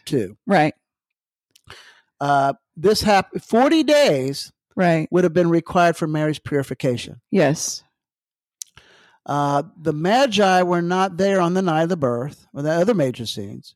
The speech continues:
Speaker 1: of
Speaker 2: And,
Speaker 1: Christmas
Speaker 2: and
Speaker 1: card.
Speaker 2: Mary and Joseph and Jesus didn't hang out in the stable for months. <laughs>
Speaker 1: They, they wouldn't have stayed in the stinky
Speaker 2: No, no, no.
Speaker 1: stadia, sta-,
Speaker 2: Stay
Speaker 1: a stinky
Speaker 2: <laughs> right.
Speaker 1: barn.
Speaker 2: Right. No, no.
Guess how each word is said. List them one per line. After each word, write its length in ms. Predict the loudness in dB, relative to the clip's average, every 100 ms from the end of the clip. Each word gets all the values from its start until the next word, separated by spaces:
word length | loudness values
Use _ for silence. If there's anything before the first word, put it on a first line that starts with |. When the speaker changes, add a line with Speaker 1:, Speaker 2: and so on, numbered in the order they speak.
| _
Speaker 1:
of 80 | 0
Speaker 2:
And, 120 | 2
Speaker 1:
Christmas 220 | 2 2 2
Speaker 2:
and 220 | 2 0 -2
Speaker 1:
card. 140 | -2
Speaker 2:
Mary 340 | 0 2 2 2
and 80 |
Joseph 400 | 2 2 0 -4
and 100 | -4
Jesus 260 | -2 0 -2
didn't 220 | -2 0
hang 200 | 0 0
out 160 | 0 -2
in 60 |
the 60 | -6
stable 460 | -4 0 2 0 -2
for 420 | -2 -2 -2 -4 _ _ _ -4
months. 520 | -2 -2 -6 -10 -12
<laughs> 120 | -4 -2
Speaker 1:
They, 160 | 2 2 2 -2 -2 -2 -2
they 20 |
wouldn't 380 | -2 -2 -4 -4
have 100 | -2
stayed 440 | -2 -2 0 0 -2
in 80 | -2
the 100 | 0
stinky 440 | 2 2 2 2
Speaker 2:
No, 160 | 2 2
no, 80 | 2
no. 40 |
Speaker 1:
stadia, 440 | 2 0 -2 -4 -8
sta-, 260 | -4 -4 -6 -20
Speaker 2:
Stay 300 | -16 -4 0
Speaker 1:
a 60 | 2
stinky 520 | 0 -2 -2 -2 -2
Speaker 2:
<laughs> 60 | 0
right. 340 | 0 0 -2
Speaker 1:
barn. 560 | -2 0 0 -2 -4 -4
Speaker 2:
Right. 340 | 0 0 0 -2
No, 140 | -2
no. 260 | -2 -8